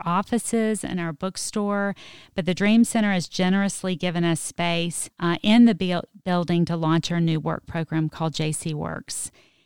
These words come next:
And the Dream Center has played an essential role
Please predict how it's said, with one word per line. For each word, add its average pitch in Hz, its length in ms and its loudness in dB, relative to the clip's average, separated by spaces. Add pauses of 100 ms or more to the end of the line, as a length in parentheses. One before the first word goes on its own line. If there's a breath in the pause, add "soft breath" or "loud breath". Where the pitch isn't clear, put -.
(220 soft breath)
And 175 640 2 (100)
the 196 80 -2
Dream 196 380 6
Center 190 380 0
has 180 180 -2
played 185 340 -2
an 180 160 2
essential 208 640 2
role 196 580 0